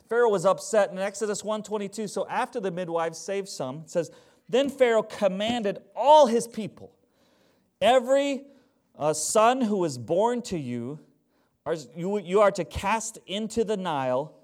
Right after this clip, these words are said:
and every daughter you are to keep alive.'" Every son into the Nile. Okay? "You do to my kid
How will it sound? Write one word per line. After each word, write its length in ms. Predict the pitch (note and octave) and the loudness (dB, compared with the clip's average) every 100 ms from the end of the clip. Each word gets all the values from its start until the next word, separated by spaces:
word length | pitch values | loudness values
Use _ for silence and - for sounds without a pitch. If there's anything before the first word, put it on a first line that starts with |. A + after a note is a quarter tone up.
| _ _ | _ _
and 140 | D3+ | -8
every 300 | E3+ F3 F#3+ | -2 -2 -2
daughter 400 | E3 E3 E3+ E3+ | 2 4 4 2
you 180 | D#3 D3+ | 0 0
are 140 | D3+ | 0
to 120 | D3+ C#3+ | -2 -12
keep 460 | - D#3 D3+ D3 _ _ _ _ _ - | -10 -8 -8 -10 _ _ _ _ _ -4
alive.'" 640 | D3 C#3 B2 G2+ F2+ - _ _ _ _ _ _ _ _ | 0 2 2 -2 -8 -16 _ _ _ _ _ _ _ _
Every 320 | F3+ A#3 C#4 | 0 0 0
son 580 | B3 - A#3 D#3+ G2 F2+ _ _ _ _ _ _ _ _ _ _ | -4 0 0 0 -4 -18 _ _ _ _ _ _ _ _ _ _
into 240 | G3+ A3 G3 | -4 -2 0
the 100 | G3 | 0
Nile. 500 | E3+ B2+ G2+ - _ _ _ _ _ _ _ _ _ _ _ _ _ _ _ _ | -2 -4 -8 -16 _ _ _ _ _ _ _ _ _ _ _ _ _ _ _ _
Okay? 400 | C3 D#3 E3+ G#3 - _ _ _ _ _ _ _ _ _ _ - | -10 -4 -4 -6 -12 _ _ _ _ _ _ _ _ _ _ -6
"You 160 | F3 | -6
do 380 | D3+ C3+ B3+ F4 | -4 0 2 2
to 100 | E4+ | 2
my 240 | D#4 C#4+ | 4 4
kid 640 | C#4+ - B3 A3+ A3 G#3 | 4 6 8 8 4 0